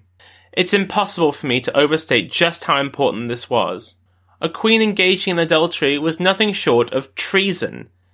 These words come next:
You did not bring the monarchy into disrepute like that, nor endanger the security of the line of succession.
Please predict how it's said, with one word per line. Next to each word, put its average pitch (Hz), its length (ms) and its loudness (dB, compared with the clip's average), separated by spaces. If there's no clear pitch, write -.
You 170 120 2
did 175 120 -2
not 196 280 2
bring 185 200 2
the 180 80 2
monarchy 180 480 2
into 143 160 -6
disrepute 160 500 -2
like 107 160 0
that, 104 300 -2
nor 175 340 4
endanger 170 460 2
the 151 80 -12
security 147 720 -2
of 127 100 -2
the 147 80 0
line 131 220 0
of 120 80 -4
succession. - 680 -4